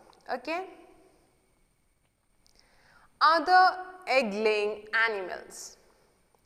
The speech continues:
Not only birds, but animals like fish and frogs too lay eggs. They lay their eggs in water. Frogs and fishes lay their eggs in water. They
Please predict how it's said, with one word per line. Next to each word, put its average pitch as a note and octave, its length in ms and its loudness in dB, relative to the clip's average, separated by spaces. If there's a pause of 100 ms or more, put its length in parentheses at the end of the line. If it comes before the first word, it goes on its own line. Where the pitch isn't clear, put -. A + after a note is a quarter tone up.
(500)
Not F#4 140 6 (100)
only G#4 240 2 (260)
birds, A#3+ 480 4 (220)
but C#4+ 120 8 (220)
animals F4 420 0 (140)
like A#3+ 240 2 (200)
fish D4+ 260 -2 (640)
and B3+ 260 0
frogs C#4+ 520 8 (220)
too D#4 200 -4 (220)
lay G#3+ 140 -2 (220)
eggs. F3 280 -12 (1160)
They D4 160 6 (260)
lay C4 160 2 (160)
their A#3 200 6 (220)
eggs A3+ 280 -4
in A3 80 -4 (160)
water. G3+ 360 2 (360)
Frogs G#3+ 520 4
and B3 200 -4
fishes A#3 420 -4 (240)
lay G#3 140 2 (120)
their B3 160 2 (180)
eggs F#3 260 -10
in A#3+ 80 -6 (200)
water. E3+ 360 0 (680)
They F#4+ 140 4